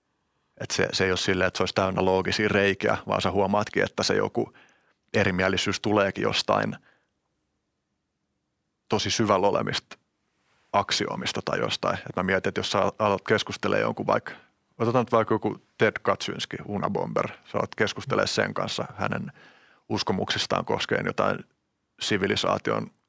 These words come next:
kestokykyä ja siitä, miten hän on päätynyt siihen, että terrorismi on hyväksyttävä keino yrittää ajastaa ympäristötuhoa, niin,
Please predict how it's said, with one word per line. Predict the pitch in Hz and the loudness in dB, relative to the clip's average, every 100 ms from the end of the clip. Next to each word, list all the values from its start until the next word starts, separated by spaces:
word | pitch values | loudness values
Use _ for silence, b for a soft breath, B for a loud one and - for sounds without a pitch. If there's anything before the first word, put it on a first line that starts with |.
| _ _ - | _ _ -2
kestokykyä | 98 - - - - - | -2 0 -4 -6 -4 -2
ja | 65 - b b b - | 0 -2 b b b -4
siitä, | - | -2
miten | 90 92 | 0 0
hän | 92 98 | 0 0
on | |
päätynyt | - 98 95 117 113 | 2 2 2 -4 -4
siihen, | - 101 107 | -2 0 -2
että | - - - _ _ - | -4 -6 -8 _ _ -2
terrorismi | 101 - - 95 - | 0 0 -4 -6 -6
on | - 101 _ _ _ _ - 98 | -6 -8 _ _ _ _ -10 -6
hyväksyttävä | 101 - 110 - 101 | -4 -6 -6 -6 -4
keino | 107 101 64 - - | -2 -2 -4 -8 -8
yrittää | - - - | -8 -4 -2
ajastaa | 87 85 - - | 0 0 -2 -2
ympäristötuhoa, | 113 101 - 110 - 95 101 95 - b b b b b | -2 -2 -4 -4 -6 -8 -6 -8 -10 b b b b b
niin, | 104 | -10